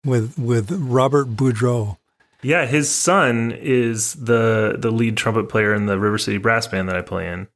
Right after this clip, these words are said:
Speaker 2: So I'm
Speaker 1: Oh,
Speaker 2: good friends with him.
Speaker 1: nice.
Speaker 2: Yeah.
Speaker 1: Nice. Yeah. Oh, it was, it was great. That's where I, d-, you know, I, I first met, um, let's see, Don Lucas was in the section.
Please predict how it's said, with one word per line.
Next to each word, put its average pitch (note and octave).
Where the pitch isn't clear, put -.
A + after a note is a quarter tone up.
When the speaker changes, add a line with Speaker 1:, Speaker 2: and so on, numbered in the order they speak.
Speaker 2:
So C4
I'm C#4+
Speaker 1:
Oh, D4
Speaker 2:
good B3+
friends C4
with C4+
him. A3
Speaker 1:
nice. -
Speaker 2:
Yeah. G#2
Speaker 1:
Nice. A#3+
Yeah. F#3+
Oh, E3
it F3
was, A3+
it A#3
was A3
great. A#2+
That's D3+
where D#3+
I, D3+
d-, D#3
you C#3+
know, B2
I, A#2+
I B2+
first C#3+
met, C3
um, A2+
let's B2+
see, G#2+
Don C#3
Lucas C#3
was C#3+
in C#3+
the C#3+
section. D#3+